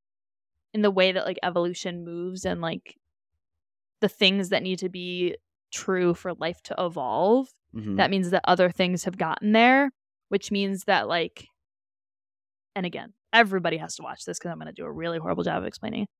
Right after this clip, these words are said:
Speaker 1: but that means that, like, there's an end point ahead of us. Like, there's a point where, like, mass extinction happens because we haven't run into these, any of these.
Speaker 2: Oh, I
Speaker 1: We
Speaker 2: see
Speaker 1: haven't,
Speaker 2: what
Speaker 1: like,
Speaker 2: you're
Speaker 1: had
Speaker 2: saying.
Speaker 1: contact with any of them.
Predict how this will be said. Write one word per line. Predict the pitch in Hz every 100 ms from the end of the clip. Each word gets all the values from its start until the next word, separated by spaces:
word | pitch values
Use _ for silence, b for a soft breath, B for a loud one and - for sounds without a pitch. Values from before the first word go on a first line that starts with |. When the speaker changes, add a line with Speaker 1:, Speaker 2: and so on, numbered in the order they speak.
| _ _ _
Speaker 1:
but | 214 214 180 - _
that | 190 220 208
means | 220 214 196
that, | 196
like, | 196 190 - - _ _ _ _ _ _ _ -
there's | 214 208 190
an | 202 190 -
end | 185 196 202 -
point | 190 180 - -
ahead | 175 - 175 165 170 -
of | 175
us. | - 233 - - - - _ _
Like, | 180 180
there's | 190 185
a | 185
point | - 190 185 190 -
where, | 185
like, | 175 156 147 - _ _ _ _ _
mass | 190 185 175 -
extinction | 190 - 185 180 185 165
happens | 170 - 180 190 190
because | 202 185
we | 202
haven't | 196 -
run | 196 180
into | 175 180
these, | - -
any | 180 170
of |
these. | - - - - -
Speaker 2:
Oh, | -
I | 196
Speaker 1:
We |
Speaker 2:
see | 208
Speaker 1:
haven't, | 196
Speaker 2:
what | 180
Speaker 1:
like, | -
Speaker 2:
you're |
Speaker 1:
had | 190 185
Speaker 2:
saying. | 196
Speaker 1:
contact | 190 175 160
with | 165
any | -
of | -
them. | -